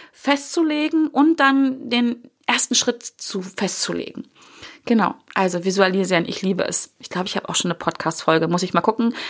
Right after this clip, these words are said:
Kommt natürlich auch in die Shownotes. Äh, verlinke ich gerne, wenn du das nachlesen oder nachhören möchtest. Der vierte Punkt ist, ich treffe Entscheidungen. Das habe ich gerade schon mal angesprochen.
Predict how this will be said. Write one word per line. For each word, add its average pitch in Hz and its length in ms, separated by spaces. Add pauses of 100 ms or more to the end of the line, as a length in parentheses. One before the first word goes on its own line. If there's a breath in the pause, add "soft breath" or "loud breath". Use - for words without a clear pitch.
(180 loud breath)
Kommt 226 140
natürlich 247 400
auch 196 180
in 196 120
die 190 80
Shownotes. - 500 (100)
Äh, 180 200
verlinke 160 380
ich 165 100
gerne, 156 200
wenn 165 140
du 170 80
das 175 220
nachlesen 185 480
oder 220 60
nachhören 170 360
möchtest. - 340 (480 loud breath)
Der 240 120
vierte 370 260
Punkt 285 260
ist, 254 320
ich 240 280
treffe 226 280
Entscheidungen. 190 540
Das 175 120
habe 233 160
ich 240 100
gerade 214 320
schon 208 240
mal 196 160
angesprochen. 180 680